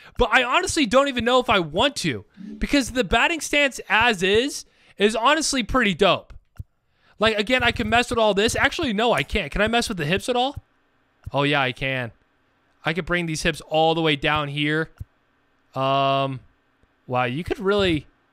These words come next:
You know what? Yeah, let's go, like, right here. Yeah, I like that. Now, front foot. Oh, I can bring that way out. Look how far out that front foot is.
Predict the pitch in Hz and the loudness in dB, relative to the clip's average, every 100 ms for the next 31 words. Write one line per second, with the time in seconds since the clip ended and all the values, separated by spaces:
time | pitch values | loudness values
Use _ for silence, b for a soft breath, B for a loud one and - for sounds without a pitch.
0 | _ _ _ - 175 311 196 190 160 220 | _ _ _ -10 -6 -4 -2 -2 0 -4
1 | - 339 302 196 156 190 220 165 190 156 | -2 0 0 -2 -2 0 0 -2 -4 -4
2 | 104 _ _ _ _ _ _ - - 147 | -6 _ _ _ _ _ _ -16 -6 -4
3 | 143 147 208 - 190 190 185 - B B | -2 0 -2 0 0 2 0 -2 B B
4 | - 185 175 - - - 240 269 208 - | -4 0 0 -2 -16 -2 0 0 -6 2
5 | 233 285 - _ - _ _ _ - 147 | 4 4 0 _ -20 _ _ _ -2 0
6 | 175 185 175 165 135 127 131 139 196 208 | 0 -2 -2 -2 -2 -4 -4 0 4 4
7 | 190 165 143 127 _ _ _ _ _ - | 4 4 2 -2 _ _ _ _ _ -20
8 | _ _ - - - - 190 254 330 311 | _ _ -18 -14 -14 -8 -2 2 4 2
9 | 311 294 269 269 247 214 262 220 247 202 | 6 8 8 6 4 2 0 4 4 6
10 | 127 - | 2 -4